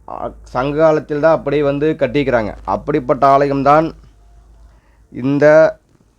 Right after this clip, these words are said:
ஆதி கைலாசநாதர் ஆலயம். இந்த ஆதி கைலாசநாதர் ஆலயத்துல ஒரு கிணறு இருக்குது. அந்த கிணத்துல இருந்து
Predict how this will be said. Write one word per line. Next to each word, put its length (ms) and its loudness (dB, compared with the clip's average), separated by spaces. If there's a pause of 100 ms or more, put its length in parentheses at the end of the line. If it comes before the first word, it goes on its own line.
(1300)
ஆதி 340 2
கைலாசநாதர் 720 0
ஆலயம். 420 0 (1500)
இந்த 200 2
ஆதி 300 4
கைலாசநாதர் 640 0
ஆலயத்துல 520 0
ஒரு 280 -4
கிணறு 340 0
இருக்குது. 320 -6 (1400)
அந்த 280 -4 (140)
கிணத்துல 440 0
இருந்து 760 0